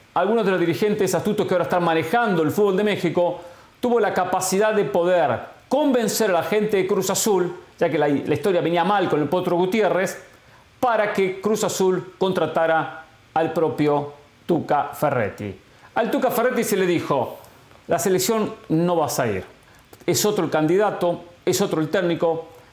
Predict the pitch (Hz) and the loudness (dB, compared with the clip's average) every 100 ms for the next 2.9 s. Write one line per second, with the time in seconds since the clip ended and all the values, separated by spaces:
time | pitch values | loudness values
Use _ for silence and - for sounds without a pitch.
0 | - - - 208 185 - 208 202 - 143 | -8 -4 0 0 0 0 0 -2 -4 -2
1 | 226 214 185 175 185 165 - 117 - - | 0 0 0 0 0 0 -2 -4 -6 -10
2 | - 175 185 170 170 139 - 107 | -4 0 0 0 0 -2 -2 -6